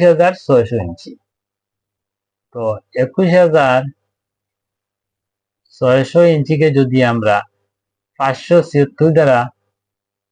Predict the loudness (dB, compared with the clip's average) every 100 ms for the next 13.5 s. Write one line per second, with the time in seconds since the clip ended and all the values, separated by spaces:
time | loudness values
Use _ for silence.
0 | _ _ _ _ _ _ _ -10 -2 -2
1 | -2 -4 -6 -4 -4 -4 -4 -2 0 0
2 | 0 0 0 -4 _ _ _ _ _ _
3 | -4 -2 -2 -6 _ 0 0 0 -2 0
4 | 0 0 0 0 -2 _ _ _ _ _
5 | _ _ _ _ -6 -4 -4 -8 -4 -4
6 | -6 _ _ _ -6 -6 -10 -20 -20 _
7 | _ _ _ _ _ _ _ _ _ _
8 | _ _ -16 -6 -4 -2 -2 -4 -6 -4
9 | -2 0 0 0 -2 0 -2 -2 -2 0
10 | 0 0 0 -4 _ _ _ _ -4 -2
11 | 0 0 -2 0 2 2 0 -2 -2 -2
12 | -2 0 2 2 2 0 0 -2 -2 -2
13 | 0 0 -4 -8